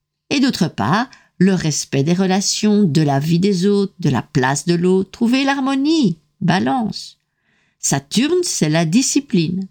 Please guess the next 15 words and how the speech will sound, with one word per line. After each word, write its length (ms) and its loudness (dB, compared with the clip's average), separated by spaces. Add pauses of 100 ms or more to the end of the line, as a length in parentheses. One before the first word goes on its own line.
(220)
et 100 2
Bélier, 480 0
c'est 220 -2
l'action. 400 -6 (3000)
Alors, 120 -2
les 120 2
personnes 420 -2 (240)
qui 180 0
ont 160 -2 (360)
un 120 2
Saturne 840 0 (260)
de 120 2
naissance 600 0
en 120 0
Bélier, 580 0